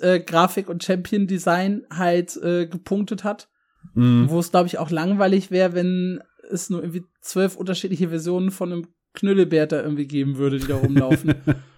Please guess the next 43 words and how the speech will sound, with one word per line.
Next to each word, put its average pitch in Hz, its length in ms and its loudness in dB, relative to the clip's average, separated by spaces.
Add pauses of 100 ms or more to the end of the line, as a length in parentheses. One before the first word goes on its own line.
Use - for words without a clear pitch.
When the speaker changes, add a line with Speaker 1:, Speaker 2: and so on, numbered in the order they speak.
(460)
Speaker 1:
Also 160 200 0
da, 170 340 4 (260)
da 180 220 4
spielt, 214 280 -2
glaub 196 140 2
ich, 196 120 0
Champion-Design 180 560 0
auch 170 80 -2
eine 175 160 2
wichtige 185 280 -2
Rolle. 170 220 2
Ich 147 120 -4
find's 190 200 -2
halt 196 160 0
in 160 80 -2
einem 160 140 -4
M 175 160 0
M 165 160 0
O - 80 -6
R 135 100 -4
P - 140 -4
G 202 420 0 (320)
persönlich 156 500 2
nicht 151 160 0
so 139 160 -8
wichtig, 143 440 -4 (340)
weil 147 140 -2
ich 151 80 4
Speaker 2:
Mhm. 127 60 6
Speaker 1:
da 165 180 6
halt 170 160 2
auf - 160 -8
ganz 185 260 0
viele 180 180 0
andere 185 280 -2
Sachen 143 320 -6
achte. 170 420 -8 (1160)
Äh, 160 60 -2
aber 160 360 2
ja, 160 340 4 (360)
auf 165 120 -2
jeden 214 160 2
Fall 202 460 6